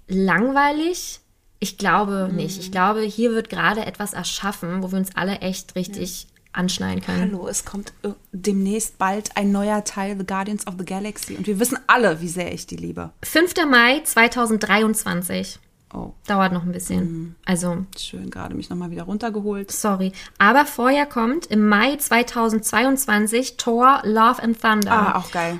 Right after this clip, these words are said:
Speaker 1: Und da hat ja der Regisseur schon gesagt, das wird der beste
Speaker 2: Mhm. Ach ja,
Speaker 1: Marvel-Film,
Speaker 2: hatten wir ja schon mal
Speaker 1: genau,
Speaker 2: besprochen, ja.
Speaker 1: aller Zeiten.
Speaker 2: Ja.
Speaker 1: Und
Speaker 2: Das ist auch,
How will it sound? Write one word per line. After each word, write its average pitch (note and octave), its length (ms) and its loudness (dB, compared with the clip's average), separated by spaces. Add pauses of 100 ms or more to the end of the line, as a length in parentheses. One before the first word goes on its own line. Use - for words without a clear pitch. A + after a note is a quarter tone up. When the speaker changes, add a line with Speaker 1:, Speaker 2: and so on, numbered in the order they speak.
Speaker 1:
Und A3+ 220 8
da A3+ 200 8
hat C4 220 -2
ja A3+ 280 4
der G#3 320 2
Regisseur A3 680 0
schon A#3 400 2 (100)
gesagt, G#3 640 2
das G#3 320 0
wird G#3+ 160 0 (380)
der G3+ 320 6 (180)
beste A#3+ 840 6
Speaker 2:
Mhm. A3 220 4
Ach - 60 6
ja, A#3 60 4
Speaker 1:
Marvel-Film, D#4 340 8
Speaker 2:
hatten D4+ 140 4
wir B3 80 8
ja B3 60 6
schon B3 160 2
mal B3 60 10
Speaker 1:
genau, A3+ 260 8
Speaker 2:
besprochen, G3 220 2
ja. G3+ 200 0 (260)
Speaker 1:
aller B3 260 4
Zeiten. G#3+ 640 2
Speaker 2:
Ja. G3 320 -6 (460)
Speaker 1:
Und G3+ 500 6 (540)
Speaker 2:
Das - 140 -20
ist - 320 -14
auch, C#4+ 140 -8